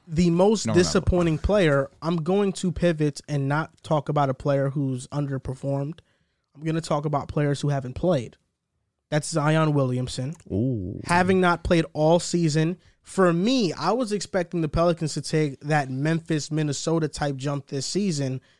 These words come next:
Speaker 1: but because Zion hadn't played, hasn't played all season, they weren't able to do that. Zion missing the season has been disappointing for me. Ben Simmons not playing the entire season has been disappointing for me.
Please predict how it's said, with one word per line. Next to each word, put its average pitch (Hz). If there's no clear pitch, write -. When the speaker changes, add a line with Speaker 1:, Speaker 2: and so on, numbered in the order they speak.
Speaker 1:
but 160
because 180
Zion 165
hadn't 156
played, 165
hasn't 156
played 165
all 147
season, 160
they 160
weren't 170
able 160
to -
do 165
that. 120
Zion 196
missing 196
the 180
season 160
has 147
been 151
disappointing 147
for 147
me. 123
Ben 180
Simmons 185
not 156
playing 165
the 160
entire 156
season 139
has 160
been 165
disappointing 156
for 175
me. 131